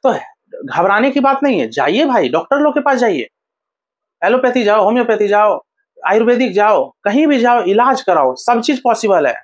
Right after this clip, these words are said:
यहाँ लोगों के बाल साला उड़ जाते हैं, सो तो उग जाते हैं, हैं, लोगों के बाल उग जा रहे हैं, तो आप लोग क्या बीमारी ठीक नहीं होगा? ठीक है, तो तीसरा चीज आपको ये बोला हूँ कि फिजिकली एकदम फिट होना चाहिए, कोई बीमारी नहीं,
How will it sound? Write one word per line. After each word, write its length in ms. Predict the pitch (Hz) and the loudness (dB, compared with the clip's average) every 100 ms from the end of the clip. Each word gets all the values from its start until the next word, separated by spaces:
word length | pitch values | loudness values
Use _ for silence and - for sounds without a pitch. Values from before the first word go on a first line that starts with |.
| _ - | _ -4
यहाँ 160 | 196 | 0
लोगों 240 | 240 240 247 | 2 2 2
के 100 | 254 | 0
बाल 360 | 175 202 254 - _ - - | 0 0 0 -2 _ -20 -4
साला 220 | 208 240 | 0 2
उड़ 200 | 233 247 | 2 2
जाते 240 | 240 233 | 2 0
हैं, 60 | 240 | -2
सो 160 | 233 240 | 0 0
तो 140 | 247 | 2
उग 240 | 226 208 | 2 0
जाते 300 | 180 156 160 | 2 0 0
हैं, 140 | 160 160 _ _ _ 170 | -4 -4 _ _ _ -4
हैं, 140 | 226 | 0
लोगों 220 | 214 220 | 2 0
के 120 | 226 220 | 0 0
बाल 280 | 170 202 | 0 2
उग 180 | 240 220 | 0 0
जा 140 | 220 220 | 0 0
रहे 100 | 220 | -2
हैं, 120 | 220 _ _ _ _ _ _ _ _ - | -6 _ _ _ _ _ _ _ _ -2
तो 60 | |
आप 100 | 175 | 0
लोग 160 | 208 226 | 0 0
क्या 100 | 226 | -2
बीमारी 340 | 180 180 202 | 0 0 0
ठीक 180 | 240 247 | -2 -2
नहीं 140 | 269 254 | 0 0
होगा? 200 | 143 110 | 0 -2
ठीक 380 | - _ 185 | -8 _ -2
है, 180 | 269 165 | 0 -2
तो 120 | 147 | -4
तीसरा 420 | 185 208 196 240 262 | -6 -6 0 0 0
चीज 160 | 262 | 0
आपको 220 | 254 240 | -2 0
ये 140 | 247 240 | 0 0
बोला 220 | 214 175 | 2 0
हूँ 80 | 208 | 0
कि 80 | 226 | -4
फिजिकली 640 | - 208 214 220 233 247 | -4 -4 -2 -2 0 0
एकदम 260 | 233 226 226 | 0 0 -2
फिट 280 | - 208 | -2 0
होना 200 | 190 180 | 0 0
चाहिए, 380 | 160 143 127 113 _ _ _ _ _ _ _ | 0 -2 -2 -6 _ _ _ _ _ _ _
कोई 140 | 202 | 0
बीमारी 380 | 214 214 208 208 | 0 0 0 0
नहीं, 320 | 202 180 151 | 0 -2 -4